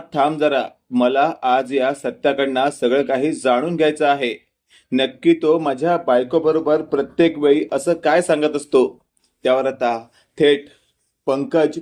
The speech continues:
पुढे येतो आणि म्हणत असतो, "बोल सत्या, काय ते होऊन जाऊ दे. काय चाललंय तुझं? तू माझ्या देविकाबद्दल नेहमी काहीतरी बोलण्याचा प्रयत्न करतोस, आज बोलच." आता थेट सत्या बोलणार तेवढ्यात देविकाची एंट्री झालेली असते.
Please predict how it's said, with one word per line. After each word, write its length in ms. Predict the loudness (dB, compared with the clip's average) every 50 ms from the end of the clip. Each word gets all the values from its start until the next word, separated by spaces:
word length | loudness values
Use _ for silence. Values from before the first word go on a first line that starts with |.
| -2
पुढे 180 | 2 4 4 4
येतो 320 | 4 2 0 0 0 0 0 -2 -4
आणि 140 | -6 -4 -4
म्हणत 220 | -4 -6 -6 -8
असतो, 260 | -12 -6 _ -2 -2 0
"बोल 260 | 0 0 0 0 0
सत्या, 360 | -2 -4 -8 -6 -4 -4 -4 -4 -6 -12 _ _ _ _ _
काय 180 | -6 -6 -6 -6
ते 200 | -6 -4 -6 -6
होऊन 320 | -2 -2 0 0 0 0
जाऊ 200 | 0 0 -2 0
दे. 160 | 0 -2 -4 -4 -8 _ _ _ _ _ _ _ _ _
काय 200 | -6 -4 -4 -6
चाललंय 340 | -4 -4 -4 -4 -2 -2 -4
तुझं? 440 | -2 -4 -4 -2 -2 -2 -2 -4 -6 -12 _ _ _ _ _ _
तू 80 | 2 2
माझ्या 320 | 2 2 -2 -2 -2 -4 -4
देविकाबद्दल 840 | -2 -2 -2 -2 -2 -4 -4 -4 -4 -4 -6 -4 -2 -2 -2 -2 -2
नेहमी 400 | -4 -4 -4 -4 -6 -6 -8 -8 -10 _ _ _ _ _ -6
काहीतरी 420 | -4 -4 -4 -4 -6 -4 -4 -4 -4
बोलण्याचा 560 | -4 -2 -4 -4 -2 -4 -6 -4 -4 -6 -6
प्रयत्न 400 | -6 -6 -4 -4 -4 -4 -6 -10 -8
करतोस, 520 | -6 -6 -6 -4 -4 -4 -4 -4 -6 -10 -12 -6
आज 280 | -4 -4 -4 -4 -6 -8
बोलच." 580 | -8 -6 -4 -2 0 -2 -2 -2 -6 -10 -20 -20 _ _ _ _ _ _ _ _ _ _ _ _
आता 320 | -8 -4 -2 -2 -2 -2 -4 -6 _ _ _ _ -8 _
थेट 280 | 0 0 0 0 -6 -10 _ _ -6
सत्या 420 | -2 -2 -2 -2 -2 -4 -2 -2 -2
बोलणार 560 | -4 -2 -2 0 0 0 -2 -4 -4 -4 -6 -6
तेवढ्यात 320 | -4 -2 -2 0 -2 -4 -4
देविकाची 500 | -4 -4 -4 -4 -4 -6 -6 -8 -6 -6
एंट्री 340 | -6 -6 -6 -6 -6 -4 -2
झालेली 320 | -2 -2 -2 -2 -4 -4
असते. 340 | -6 -6 -6 -2 -2 -2 -2